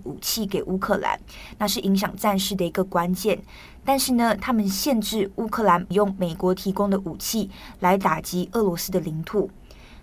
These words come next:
不过现在的问题是，四个公投区域算不算是俄罗斯的领土？乌克兰可不可以用美国的武器在这四个举行公投的区域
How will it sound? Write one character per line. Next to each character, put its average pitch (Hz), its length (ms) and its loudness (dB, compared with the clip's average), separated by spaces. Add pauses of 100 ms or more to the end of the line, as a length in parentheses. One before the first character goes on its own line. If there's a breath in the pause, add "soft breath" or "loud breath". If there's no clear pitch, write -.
(120)
不 180 100 2
过 262 140 4
现 320 180 0
在 294 140 4
的 233 80 4
问 226 160 2
题 196 140 -4
是， 208 280 0 (440 loud breath)
四 - 200 2
个 302 140 6
公 240 180 2
投 202 160 -2
区 - 220 -6
域 196 320 -2
算 302 300 2
不 196 100 2
算 196 220 2
是 196 220 0
俄 226 40 2
罗 190 180 2
斯 196 140 -4
的 185 100 2
领 160 220 -2
土？ 190 260 -2 (440 loud breath)
乌 262 120 2
克 285 160 2
兰 196 240 6
可 - 160 -6
不 254 160 -2
可 262 200 0
以 196 60 4
用 208 180 4
美 165 160 0
国 180 160 -2
的 190 160 0
武 151 100 -6
器 - 320 -4 (160)
在 269 140 6
这 269 100 2
四 269 240 0
个 254 140 6
举 196 160 0
行 190 240 2
公 226 180 2
投 196 160 -2
的 180 80 4
区 185 260 -4
域 196 240 0